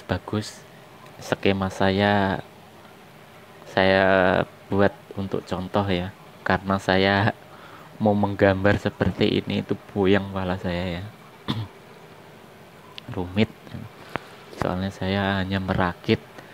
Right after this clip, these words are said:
dari P C B yang sudah jadi ya. Kalau untuk gambar sedetail ini tuh kepala saya puyeng,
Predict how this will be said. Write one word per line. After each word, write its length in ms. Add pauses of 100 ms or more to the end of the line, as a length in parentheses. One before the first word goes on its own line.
(240)
dari 320
P 160
C 240
B 320
yang 160
sudah 400
jadi 640 (400)
ya. 120 (600)
Kalau 400
untuk 240
gambar 400
sedetail 560
ini 320
tuh 240 (720)
kepala 480
saya 160
puyeng, 400